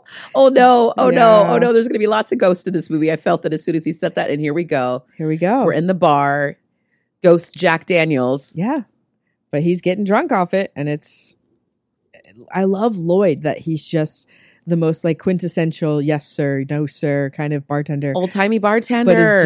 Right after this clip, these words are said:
Speaker 2: just there to enable you to, like, this is what's gonna, like, destroy you.
Speaker 1: He's like, "Yes, drink the elixir into madness,
Speaker 2: Yes,
Speaker 1: sir.
Speaker 2: yes.
Speaker 1: Take it." Sure. And he does, and he gets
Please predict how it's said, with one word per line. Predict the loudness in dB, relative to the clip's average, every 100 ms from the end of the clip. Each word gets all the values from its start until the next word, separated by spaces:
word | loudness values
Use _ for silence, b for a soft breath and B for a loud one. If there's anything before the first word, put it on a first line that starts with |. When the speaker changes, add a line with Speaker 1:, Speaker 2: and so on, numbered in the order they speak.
| 4
Speaker 2:
just | 2
there | 2 4 4 2 0
to | -2
enable | 2 2 2 2
you | 2 2 0 -4
to, | -6 -4
like, | -2 -4
this | -4 -4 -4
is | -2
what's | -2 -2
gonna, | -4 0
like, | 0 -2 -4
destroy | -8 -8 -8 0 4 4
you. | 4 2 0 -6 b b b b b
Speaker 1:
He's | -12 -8
like, | -6 -6
"Yes, | -8 -12 _
drink | -6 -6
the | -2 -2
elixir | -2 -4 -4 -2
into | -2 -4
madness, | -4 -4 -4 -6 -6
Speaker 2:
Yes, | -6 -6 -10
Speaker 1:
sir. | -14 _
Speaker 2:
yes. | -8 -8 -10
Speaker 1:
Take | -8 -6 -6
it." | -8 -12 _ _ _ _
Sure. | -12 -4 -2 -2 -6 -14 -8
And | -4
he | -4
does, | 0 0 0 -2
and | -4
he | -4
gets | -4